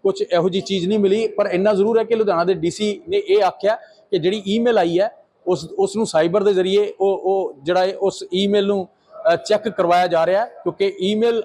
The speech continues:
ਆਈ ਕਿੱਥੋਂ ਹੈ ਇਹ ਵੀ ਸਵਾਲ ਕੀਤਾ ਗਿਆ। ਪਰ ਉਹਨਾਂ ਦਾ ਆਖਣਾ ਹੈ ਕਿ ਜਾਂਚ ਚੱਲ ਰਹੀ ਹੈ, ਜਾਂਚ ਤੋਂ ਬਾਅਦ ਹੀ ਇਸ ਈਮੇਲ ਬਾਰੇ ਦੱਸਿਆ ਜਾਵੇਗਾ। ਪਰ ਜਿਸ ਤਰ੍ਹਾਂ ਦੇ ਨਾਲ ਇਹ ਈਮੇਲ ਆਈ ਹੈ, ਯਾਦ ਹੋਵੇਗਾ ਤੁਹਾਨੂੰ ਕਿ ਵੀਹ ਸੌ ਇੱਕੀ ਨੂੰ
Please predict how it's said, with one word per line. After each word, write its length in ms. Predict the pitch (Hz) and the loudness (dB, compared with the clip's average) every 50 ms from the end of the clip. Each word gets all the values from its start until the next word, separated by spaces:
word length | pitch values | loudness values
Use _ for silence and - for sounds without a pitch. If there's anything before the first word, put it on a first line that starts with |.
| - - | -2 0
ਆਈ 160 | 151 165 214 | 0 0 0
ਕਿੱਥੋਂ 380 | 185 202 208 - - 214 214 208 | 0 -4 -6 -4 -2 -2 0 0
ਹੈ 180 | 220 - - - - - _ _ _ _ - - - - - - _ _ _ - - 180 | -2 -4 -8 -16 -20 -20 _ _ _ _ -20 -20 -20 -20 -20 -20 _ _ _ -6 -2 0
ਇਹ 60 | 196 | 2
ਵੀ 100 | 220 254 | 2 2
ਸਵਾਲ 300 | - - 190 190 190 196 | 2 2 2 2 2 2
ਕੀਤਾ 280 | 185 185 185 - 208 196 | 0 -2 -2 0 0 0
ਗਿਆ। 180 | 185 208 220 | 2 0 0
ਪਰ 140 | 214 220 214 | 0 0 0
ਉਹਨਾਂ 200 | 202 196 196 202 | 0 2 2 2
ਦਾ 100 | 190 185 | 2 2
ਆਖਣਾ 240 | 175 - 180 190 208 | 2 0 0 -2 -4
ਹੈ 60 | 214 | -2
ਕਿ 120 | 208 226 190 | -2 -2 -4
ਜਾਂਚ 440 | 135 123 151 156 170 196 214 208 - | -2 -2 0 0 2 2 0 -2 -2
ਚੱਲ 200 | - 185 175 170 | -2 0 0 0
ਰਹੀ 160 | 180 185 202 | 0 0 0
ਹੈ, 60 | 202 | 0
ਜਾਂਚ 280 | 160 147 160 165 175 - | 0 2 0 0 0 0
ਤੋਂ 120 | - 180 | -2 -2
ਬਾਅਦ 260 | 147 165 180 190 185 | 2 2 2 2 2
ਹੀ 80 | 202 202 | -2 -4
ਇਸ 280 | 190 190 185 - - 190 - 175 | -4 -4 -4 -4 -6 -8 -6 -4
ਈਮੇਲ 240 | 180 180 185 180 | -2 -2 -2 0
ਬਾਰੇ 200 | 175 175 175 180 | 0 0 0 0
ਦੱਸਿਆ 280 | 156 156 - - 170 180 | 0 -2 -2 0 0 2
ਜਾਵੇਗਾ। 340 | 175 170 175 180 175 208 202 | 2 2 2 2 2 0 0
ਪਰ 200 | 202 202 190 170 | 0 0 -2 0
ਜਿਸ 160 | 156 175 - | -2 -4 -2
ਤਰ੍ਹਾਂ 180 | - 196 202 190 | 0 0 0 0
ਦੇ 80 | 196 | 0
ਨਾਲ 200 | 185 185 196 190 165 | 0 0 0 0 0
ਇਹ 240 | 190 196 175 170 190 | 0 0 0 0 -2
ਈਮੇਲ 200 | 202 196 190 160 | 0 0 2 2
ਆਈ 200 | 147 147 143 151 | 2 2 2 2
ਹੈ, 100 | 151 147 | 2 0
ਯਾਦ 320 | 135 123 139 147 170 196 196 | 0 0 2 2 2 2 2
ਹੋਵੇਗਾ 320 | 180 190 190 196 208 208 | 0 0 0 0 0 0
ਤੁਹਾਨੂੰ 340 | 202 190 165 175 175 202 220 - _ _ _ _ _ _ | 0 0 0 -2 -2 -4 -8 -14 _ _ _ _ _ _
ਕਿ 380 | - 190 190 196 196 190 - - - _ _ _ _ _ _ _ _ _ 120 | 0 2 4 2 2 0 -4 -10 -20 _ _ _ _ _ _ _ _ _ -4
ਵੀਹ 220 | 135 190 240 247 | 0 0 2 2
ਸੌ 180 | - - 226 208 - | 2 0 0 0 0
ਇੱਕੀ 280 | 202 - - 233 240 226 | -4 -4 0 0 2 2
ਨੂੰ 200 | 202 214 240 | 2 2 0